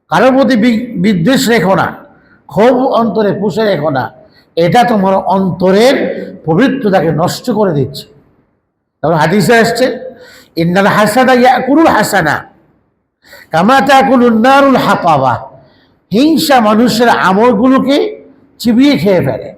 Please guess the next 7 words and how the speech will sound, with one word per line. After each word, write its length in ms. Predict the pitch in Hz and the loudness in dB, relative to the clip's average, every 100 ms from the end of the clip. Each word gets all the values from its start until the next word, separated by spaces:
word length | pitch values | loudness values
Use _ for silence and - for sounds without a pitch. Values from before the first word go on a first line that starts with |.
| - _ _ _ - | -20 _ _ _ -4
একেবারে 560 | 185 262 294 233 180 156 | -4 0 2 2 2 0
খেয়ে 260 | 190 190 | 0 0
ফেলে, 240 | 143 131 202 | 0 -2 -2
নিশ্চিহ্ন 500 | 226 - 226 208 127 | -4 -4 -4 -2 -2
করে, 280 | 123 - - _ _ _ _ _ 135 | -4 -6 -14 _ _ _ _ _ -2
যেমন 340 | 190 233 254 | 0 2 2
আগুনে 880 | 196 165 175 196 196 170 131 - | 2 0 0 0 0 0 -2 -6